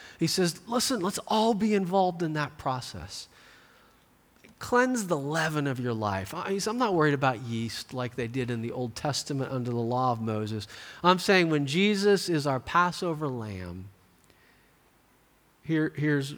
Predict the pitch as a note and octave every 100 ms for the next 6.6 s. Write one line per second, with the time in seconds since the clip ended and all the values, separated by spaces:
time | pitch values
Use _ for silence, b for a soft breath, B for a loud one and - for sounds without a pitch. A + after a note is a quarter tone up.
0 | - C3 C#3 B2+ B2 C3 B2+ A#2 A2+ -
1 | A#2 G2+ F#2 G#2 - _ b b b b
2 | C3+ B2+ A#2 - - G3+ F#3 - C#3 A2+
3 | G2 G2+ G2+ - b b b _ - C3
4 | - F3+ D3 - C#3+ C3 B2 A#2 - B2+
5 | A#2 A#2 B2 D3+ D3+ D3+ C#3+ C3+ C3+ A#2+
6 | - B2 A#2 G2+ F2